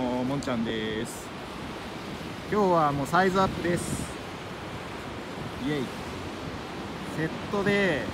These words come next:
肩、頭ぐらいはありそうですね。で、比較的に今、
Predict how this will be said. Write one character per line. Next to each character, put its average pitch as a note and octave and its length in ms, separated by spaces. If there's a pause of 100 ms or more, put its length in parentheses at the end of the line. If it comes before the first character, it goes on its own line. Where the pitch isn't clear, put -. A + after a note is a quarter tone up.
(680)
肩、 D3+ 420 (1040)
頭 E3 380
ぐ F3 80
ら E3 140
い C#3 60
は B2+ 200
あ A#2+ 80
り C3 80
そ C#3 160
う - 20
で B2 60
す A2 40 (2250)
ね。 F3 40
で、 F3 280 (400)
比 A#3 80
較 A#3+ 60
的 A#3 240
に A#3 200
今、 D#3+ 480